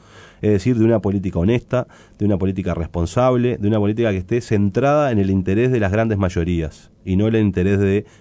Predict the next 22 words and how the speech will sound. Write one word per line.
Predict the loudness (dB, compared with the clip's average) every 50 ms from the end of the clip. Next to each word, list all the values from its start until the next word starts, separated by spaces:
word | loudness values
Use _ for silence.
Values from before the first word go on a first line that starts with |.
| -20 -10
quienes | -2 0 2 2 2 -2 -4
ejercemos | -4 -4 -4 -6 -4 -2 -2 0 0 0 -2
la | -2 -4
política. | -4 -6 -6 -6 -8 -12 -16 -20 -20 -20 _ _ -20 -20 -20 -20 -20 -20 -20 -18 -8
Este, | -6 -6 -6 -2 0 -2 -2 -2 -4
desde | -4 -2 0 2 2
mi | 2 2
punto | 0 2 2
de | 2
vista, | 2 2 0 -2
el | 0 -2 -4 -4
proyecto | -4 -4 -4 -4 -2 -2 -2
Frente | 0 0 0 0
Amplista | -2 -4 -2 -4 -2 -2
representa | -2 -2 -4 -4 -2 -2 -2 -2 -2 -2 0
eso. | -2 -2 -4 -8 -16 -10
Yo | -4 -4
empecé | -2 -2 -2 -2 0
a | 0
militar | 0 0 0 0 -2 -2 -4 -2
por | -2 -2 0
eso | 0 -2 -2 -6 -16 -20